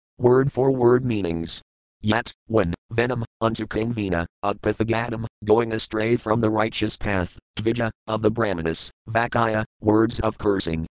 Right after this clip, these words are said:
Vajra, thunderbolt, Nisplusta, being burnt by, Parusa, great deeds, Begum, opulence, Nire, into hell, Patantam, going down, Tratva, by delivering, Arthita, so being prayed for, Jagati, on the world.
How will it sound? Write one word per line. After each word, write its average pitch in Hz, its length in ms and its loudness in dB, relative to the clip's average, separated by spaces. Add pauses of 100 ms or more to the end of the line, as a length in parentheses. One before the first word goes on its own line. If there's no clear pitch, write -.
(100)
Vajra, 117 460 0 (180)
thunderbolt, 82 760 0 (180)
Nisplusta, 110 640 -2 (180)
being 107 280 -2
burnt 107 340 0
by, 95 340 2 (220)
Parusa, 110 480 0 (180)
great 104 380 0
deeds, 92 400 -2 (180)
Begum, 113 440 2 (180)
opulence, 82 580 0 (200)
Nire, 117 440 0 (180)
into 110 260 0
hell, 82 320 -2 (180)
Patantam, 113 500 -2 (200)
going 107 280 4
down, 95 360 0 (200)
Tratva, 113 440 -2 (160)
by 104 180 -2
delivering, 82 640 0 (160)
Arthita, 104 560 -2 (160)
so 110 280 0
being 107 280 -2
prayed 104 320 0
for, 82 280 0 (180)
Jagati, 110 560 2 (160)
on 107 180 -2
the 104 120 2
world. 82 440 4